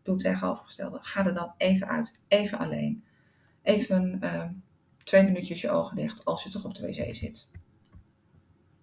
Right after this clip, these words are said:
En last but not least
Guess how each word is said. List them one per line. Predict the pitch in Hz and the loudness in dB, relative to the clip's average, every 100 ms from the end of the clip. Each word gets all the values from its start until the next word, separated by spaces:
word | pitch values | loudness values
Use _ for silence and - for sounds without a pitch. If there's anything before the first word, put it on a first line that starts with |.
| _ - - - - - - - - - - _ _ _ _ _ _ _ _ _ _ _ _ _ _ _ _ - | _ -20 -12 -12 -12 -18 -20 -20 -20 -20 -20 _ _ _ _ _ _ _ _ _ _ _ _ _ _ _ _ 12
En | 269 | 12
last | 151 147 - - - - _ _ _ _ _ _ _ - | 12 8 0 -2 -6 -12 _ _ _ _ _ _ _ -10
but | 151 - | -2 6
not | 247 254 | 6 8
least | 196 202 202 - - - | 4 2 -2 -6 -10 -18